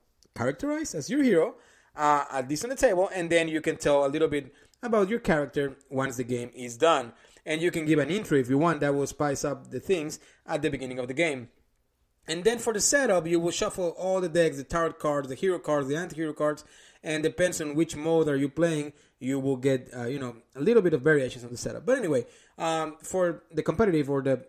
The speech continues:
basic, uh, game that it, that is, it was meant to be, it's, uh, you will, uh, deal each character two origin cards, two motivation cards, and two destiny cards. And from here, one player will select one, and they will discard the other one. They will get also a hero card.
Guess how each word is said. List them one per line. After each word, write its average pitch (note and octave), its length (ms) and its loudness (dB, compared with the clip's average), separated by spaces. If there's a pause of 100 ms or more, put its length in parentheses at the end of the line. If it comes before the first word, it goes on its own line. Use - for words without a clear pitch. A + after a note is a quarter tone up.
(160)
basic, D3+ 500 2
uh, A#2+ 180 -8
game C3+ 400 -2
that A#2+ 120 -4
it, B2 180 -10 (220)
that B2+ 160 0
is, B2+ 220 -4 (160)
it D3 100 -4
was C#3 140 -2
meant C#3+ 180 -6
to B2 80 -14
be, C3+ 280 -2 (360)
it's, D3+ 320 -4
uh, D3 240 4
you G#3+ 140 0
will, G#3 220 6
uh, D#3 220 2
deal F3 480 2
each F3 220 -8
character E3+ 400 0
two G3 200 -6
origin G3+ 500 2
cards, D#3+ 400 -2 (260)
two B3 100 -4
motivation F3+ 640 2
cards, D3+ 380 -2
and D3 160 -8
two D3+ 80 -6
destiny C3+ 400 -4
cards. A#2 300 -10
And F3 100 -8
from B3 160 -6
here, A3+ 260 2 (360)
one E3 240 -4
player D#3+ 240 4
will D3 100 -2
select C#3 300 -4
one, G#3 240 -2
and D#3 120 -6
they D3 80 4
will C#3 360 -2
discard C3 340 -4
the B2+ 80 -2
other E3 180 2
one. G3 220 -2
They D#3 100 -2
will C#3 120 -4
get C#3 160 -4
also C3+ 240 -4
a C3 40 -8
hero F#3 200 -6
card. A3+ 320 -2